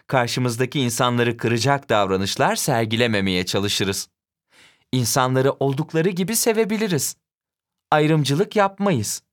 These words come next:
Neyi yapıp neyi yapamayacağımızın farkında oluruz. Kendimizi olduğumuzdan üstün görmeye ve göstermeye çalışmayız. Eğer alçak gönüllü olmazsak,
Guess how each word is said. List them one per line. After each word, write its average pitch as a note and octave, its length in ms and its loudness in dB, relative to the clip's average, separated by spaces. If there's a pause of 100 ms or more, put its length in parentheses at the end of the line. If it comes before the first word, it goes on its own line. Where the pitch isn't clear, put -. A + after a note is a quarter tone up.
(480)
Neyi D3 320 4
yapıp A#2 420 -2
neyi C#3+ 280 2
yapamayacağımızın A2+ 960 0
farkında A#2 560 -2
oluruz. G2+ 460 0 (460)
Kendimizi F3+ 560 2
olduğumuzdan C#3+ 800 0
üstün D3 420 0
görmeye G2 560 -2 (220)
ve B2+ 80 2
göstermeye A2+ 760 0
çalışmayız. G#2+ 760 -2 (920)
Eğer D#3 460 2
alçak E3 460 -2
gönüllü A#2 340 0
olmazsak, G#2 1000 -2